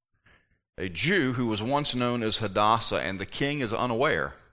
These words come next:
that she's a Jew. Best we can tell, Haman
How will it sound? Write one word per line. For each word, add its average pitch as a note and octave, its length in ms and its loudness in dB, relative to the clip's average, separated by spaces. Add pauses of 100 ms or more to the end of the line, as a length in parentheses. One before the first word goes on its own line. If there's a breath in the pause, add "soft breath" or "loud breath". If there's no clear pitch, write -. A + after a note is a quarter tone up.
(720 soft breath)
that - 100 -8
she's E2+ 260 -4
a E2 40 -10
Jew. F2 340 -4 (1500 soft breath)
Best G#2 200 0
we A2+ 120 -4
can A2 140 -4
tell, C3+ 240 2
Haman G2+ 440 -2